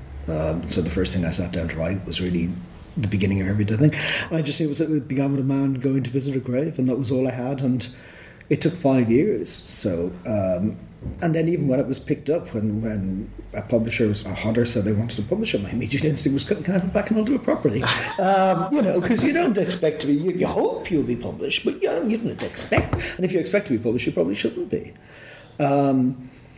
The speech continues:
no, and then I, I was taken a bit by surprise, and, and so I, I found myself on a, very quickly writing a book a year, and then I, I, I stopped after four books and thought, I, I,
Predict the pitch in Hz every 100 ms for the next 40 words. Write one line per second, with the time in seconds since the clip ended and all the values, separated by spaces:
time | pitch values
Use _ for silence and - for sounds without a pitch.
0 | - 190 208 175 185 196 190 170 156 170
1 | 156 - 160 185 151 156 156 - 113 175
2 | 269 - 123 120 127 127 - 131 123 120
3 | 123 117 - - - - 113 131 117 110
4 | 104 107 98 - - - - - - -
5 | - 135 123 104 104 - 139 - 104 92
6 | - - 156 120 117 101 120 120 98 117
7 | 165 139 120 - 131 147 151 156 139 143
8 | - 135 - - - - - - 127 -
9 | 123 151 135 - - 131 117 131 127 120
10 | - 117